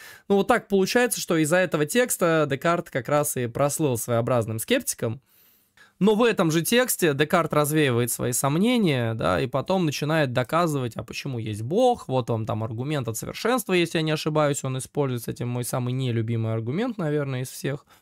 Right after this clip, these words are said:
а, из всего списка вот этих вот прекрасных аргументов. А, вот, ну и так далее, так далее, так далее. И не только Бога доказывает, там и душу доказывает, и математику аргументирует таким образом. То есть,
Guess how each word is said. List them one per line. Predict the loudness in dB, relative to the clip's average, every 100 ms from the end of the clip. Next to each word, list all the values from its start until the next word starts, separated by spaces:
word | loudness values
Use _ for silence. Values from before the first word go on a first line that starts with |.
| _ _ _ _
а, | -6 -4
из | -6
всего | -6 -6 -6
списка | -8 -10 -10 -12 -12 -10 -12
вот | -12
этих | -14 -14
вот | -16 -14
прекрасных | -12 -10 -10 -12 -14
аргументов. | -12 -12 -12 -14 -18 _ _ _ _ _ _ -8
А, | -4 0 2 2
вот, | 0 -2 -4
ну | -4
и | 0
так | 0 2
далее, | 2 2
так | 0 2
далее, | 2 2
так | 0 0
далее. | 2 4 2 2 -2
И | -2
не | 0
только | 2 0 0
Бога | 2 4 4 2
доказывает, | 2 2 2 2 0 -4 -4
там | -4
и | -2
душу | 0 0 0 0
доказывает, | 0 0 0 0 0 -2 -2 -4 -8
и |
математику | -8 -8 -6 -4 0 2 2 -2 -2 0 2 2
аргументирует | 0 -2 -4 -4 -4 -2 -4 -6
таким | -8 -4 -2
образом. | -2 -2 -4 -2
То | -2
есть, | -2 -4